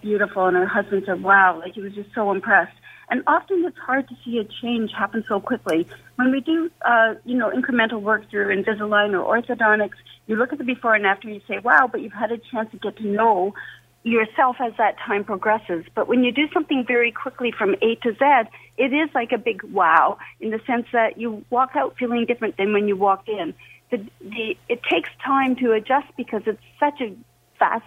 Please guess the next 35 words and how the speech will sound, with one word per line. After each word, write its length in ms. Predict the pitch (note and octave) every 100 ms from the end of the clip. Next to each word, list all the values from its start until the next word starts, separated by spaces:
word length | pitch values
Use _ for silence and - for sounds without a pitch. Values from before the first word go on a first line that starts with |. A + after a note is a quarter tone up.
| -
difference. 400 | G#3 C#4 D#4+ F4+ - - - -
However, 400 | A3+ A#3 A3+ A3+
the 140 | G3+
difference 440 | G#3 A#3+ B3 G#3+ - -
is 160 | G#3+ - -
so 240 | A3+ A3+
positive 680 | A3 - G#3+ G3+ G#3 F#3+ F3 -
for 100 | F3+
her 260 | F#3 F3 - - -
that 140 | A#3+ A#3+
will 120 | B3+
carry 380 | - B3+ A#3+ B3
her 160 | A#3
through 320 | A3+ A#3 A3
until 260 | F#3 F#3+ G#3+
she's 220 | - G3
a 60 | G3+
hundred 260 | G#3 G3
and 100 | G3
twenty, 460 | F#3+ - G3+ F3+ F#3+ - -
having 360 | - A3 G#3 G3
very 300 | A3 A3+ A3
strong 320 | - A#3 G#3 G3+
restorations 680 | F#3 - G3+ F#3 - G3 -
built 200 | G3 G3+
on 180 | G3 F#3+ - - - _ - - - -
primarily 500 | A#3 A#3+ C4 C#4+ B3+
her 160 | A#3
natural 480 | G#3 F3+ G3+ - G3
teeth, 300 | - B3 A#3+ - - - _
and 200 | G#3+ G#3+
she 140 | B3 B3
absolutely 480 | A3+ A3+ B3+ A#3+ G#3+
looks 180 | - _
gorgeous. 400 | - G#3+ G#3 G#3+